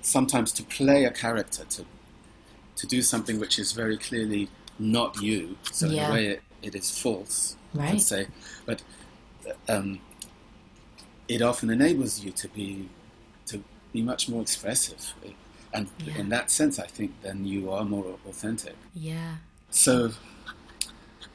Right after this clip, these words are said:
Speaker 1: um, I'm glad you picked up on this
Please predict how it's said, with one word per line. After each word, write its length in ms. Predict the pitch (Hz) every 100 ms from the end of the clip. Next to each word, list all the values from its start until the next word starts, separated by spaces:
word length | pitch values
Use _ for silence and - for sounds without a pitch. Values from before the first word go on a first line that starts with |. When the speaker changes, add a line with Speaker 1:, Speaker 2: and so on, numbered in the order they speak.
| - - - - - - - - - - -
Speaker 1:
um, 200 | 110 104
I'm 140 | 104 110
glad 260 | 139 147
you 60 | 123
picked 260 | - 139 131
up 160 | 117 113
on 80 |
this 260 | 104 -